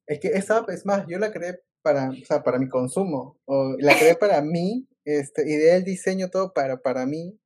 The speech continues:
Speaker 1: porque lo necesitaba yo, porque me da, ¿tú ves que te acuerdas que en el libro nos daban, este, en la última página, este, tres columnas para ver los verbos? Y decía,
Speaker 2: Uy,
Speaker 1: "Qué
Speaker 2: sí.
Speaker 1: flojera tener que buscar, eh, ¿sabes qué? Ya fue, me voy a una web de verbos,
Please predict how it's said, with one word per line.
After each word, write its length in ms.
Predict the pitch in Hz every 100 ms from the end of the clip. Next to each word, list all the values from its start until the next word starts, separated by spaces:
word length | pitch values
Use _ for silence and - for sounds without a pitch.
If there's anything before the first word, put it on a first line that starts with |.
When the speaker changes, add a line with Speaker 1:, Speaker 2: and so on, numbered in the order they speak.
| -
Speaker 1:
porque 220 | 143 131
lo 80 | 123
necesitaba 500 | 123 - 156 139 135
yo, 320 | 143 139 -
porque 320 | 143 135 131
me 120 | 127
da, 200 | 131 143 143
¿tú 80 |
ves 100 | 170
que 80 | 175
te 80 | 185
acuerdas 260 | 151 156 143
que 80 |
en 60 | 147
el 100 | 131
libro 380 | 147 143 143 - _ _ _ _ -
nos 200 | 147 139
daban, 380 | 147 147 147 151
este, 260 | 147 -
en 80 | 151
la 120 | 139
última 400 | 143 156 170 143
página, 680 | 135 151 151 - 147 143 139
este, 220 | 139 -
tres 200 | 131 151
columnas 460 | - 147 147 151 160 -
para 200 | 143 135
ver 140 | 139
los 120 | 143
verbos? 460 | 151 143 156 220 _ _ _ _ _ -
Y 80 | 151
decía, 200 | 208 202
Speaker 2:
Uy, 100 | 202
Speaker 1:
"Qué 80 | -
Speaker 2:
sí. 60 |
Speaker 1:
flojera 720 | 190 196 - 180 180 185 185
tener 220 | 185 156 156
que 100 | 165
buscar, 460 | 147 - 160 156
eh, 180 | 165 160 _ -
¿sabes 220 | - 170 170
qué? 140 | - 175
Ya 120 | 156
fue, 400 | 156 165 185 196 _ _ _ _ _
me 80 | 143
voy 180 | 143 160
a 40 | 170
una 160 | 165
web 200 | 156 160 160
de 120 | 156
verbos, 440 | 170 185 190 196